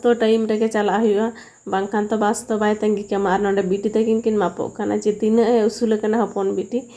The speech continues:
ᱛᱚ, ᱱᱤᱛᱚᱜ ᱱᱚᱜᱼᱚᱭ ᱠᱚ ᱩᱰᱩᱠ ᱟᱠᱟᱱᱟ, ᱟᱨ ᱤᱧ ᱫᱤᱫᱤ ᱪᱟᱨᱡᱟᱨ ᱟᱨ ᱯᱷᱳᱱ ᱜᱮ ᱵᱟᱹᱜᱤ ᱦᱚᱴᱚᱣᱟᱜ ᱠᱟᱱ ᱛᱟᱦᱮᱸᱫ, ᱵᱷᱟᱜᱮ ᱫᱤᱥᱟᱹ ᱠᱮᱫ ᱛᱮ᱾ ᱛᱚ, ᱚᱱᱟ ᱠᱷᱟᱹᱛᱤᱨ ᱛᱮ ᱱᱚᱰᱮ ᱠᱚ ᱛᱤᱸᱜᱩ ᱟᱠᱟᱱᱟ᱾ ᱱᱤᱛᱚᱜ ᱠᱷᱚᱱᱟᱜ ᱜᱮ ᱚᱠᱟ ᱞᱮᱠᱟᱭ ᱥᱤᱛᱩᱝ ᱠᱮᱫᱟ, ᱦᱚᱞᱟᱧ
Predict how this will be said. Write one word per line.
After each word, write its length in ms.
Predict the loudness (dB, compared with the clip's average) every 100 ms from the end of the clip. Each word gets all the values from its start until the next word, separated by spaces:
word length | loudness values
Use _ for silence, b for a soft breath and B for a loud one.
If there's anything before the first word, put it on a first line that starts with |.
| B B B _
ᱛᱚ, 360 | -2 0 2 0
ᱱᱤᱛᱚᱜ 380 | 0 2 2 2
ᱱᱚᱜᱼᱚᱭ 240 | 2 2
ᱠᱚ 100 | 2 2
ᱩᱰᱩᱠ 220 | 4 4
ᱟᱠᱟᱱᱟ, 260 | 2 2 2 2 -4
ᱟᱨ 400 | -4 0 0 -2 -8 _ _ _ _ _ _ _ _ -12 -2
ᱤᱧ 220 | 4 6
ᱫᱤᱫᱤ 220 | 6 4 2
ᱪᱟᱨᱡᱟᱨ 480 | 2 2 4 2
ᱟᱨ 140 | 2 -2
ᱯᱷᱳᱱ 360 | -2 0 0
ᱜᱮ 80 | 2
ᱵᱟᱹᱜᱤ 320 | 2 0 -2
ᱦᱚᱴᱚᱣᱟᱜ 300 | -2 0 0
ᱠᱟᱱ 200 | 0 -2
ᱛᱟᱦᱮᱸᱫ, 280 | 0 -2 0
ᱵᱷᱟᱜᱮ 240 | 0 2 2
ᱫᱤᱥᱟᱹ 320 | 2 2 0
ᱠᱮᱫ 240 | 2 0 -2
ᱛᱮ᱾ 100 | -4 B B B
ᱛᱚ, 120 | -6
ᱚᱱᱟ 160 | -2 0
ᱠᱷᱟᱹᱛᱤᱨ 200 | 2 0
ᱛᱮ 60 | 2
ᱱᱚᱰᱮ 240 | 2 2
ᱠᱚ 100 | 0
ᱛᱤᱸᱜᱩ 320 | -2 0 2 2
ᱟᱠᱟᱱᱟ᱾ 320 | 2 0 2
ᱱᱤᱛᱚᱜ 340 | 2 2 0 -4
ᱠᱷᱚᱱᱟᱜ 260 | -2 -2 0
ᱜᱮ 80 |
ᱚᱠᱟ 160 | 0 -2
ᱞᱮᱠᱟᱭ 240 | -2 -2
ᱥᱤᱛᱩᱝ 380 | -4 -4 0 2 2
ᱠᱮᱫᱟ, 180 | 0 0
ᱦᱚᱞᱟᱧ 320 | 2 2